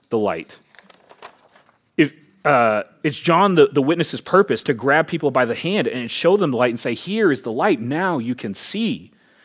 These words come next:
And this goes back to, to verse five from last week, that there was this dual nature of what's going on there.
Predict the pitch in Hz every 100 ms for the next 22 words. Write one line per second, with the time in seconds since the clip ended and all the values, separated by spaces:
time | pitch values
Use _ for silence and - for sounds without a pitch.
0 | _ 143 156 196 156 147 180 - - 147
1 | 143 156 - 151 147 147 131 160 180 -
2 | 107 73 - _ _ _ _ - 131 160
3 | 147 135 110 107 151 190 165 131 156 196
4 | - 117 131 131 - 143 131 143 156 104
5 | 82 -